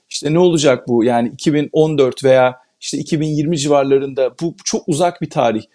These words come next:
Ya bakın geldiğimiz tarih bugün iki bin yirmi dörde şurada birkaç gün kaldı. Yani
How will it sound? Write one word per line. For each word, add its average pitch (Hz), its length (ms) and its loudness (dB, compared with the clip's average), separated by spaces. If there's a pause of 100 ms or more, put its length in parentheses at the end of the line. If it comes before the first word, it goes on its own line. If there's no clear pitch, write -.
(260)
Ya 151 160 4
bakın 190 240 -2
geldiğimiz 147 500 -2
tarih 175 300 -4
bugün 180 320 -6 (160)
iki 170 240 -6
bin 165 60 -4
yirmi 160 280 -2
dörde 160 260 0
şurada 156 440 -2
birkaç 156 380 -2
gün 160 160 -4
kaldı. 123 480 0 (360)
Yani 127 400 2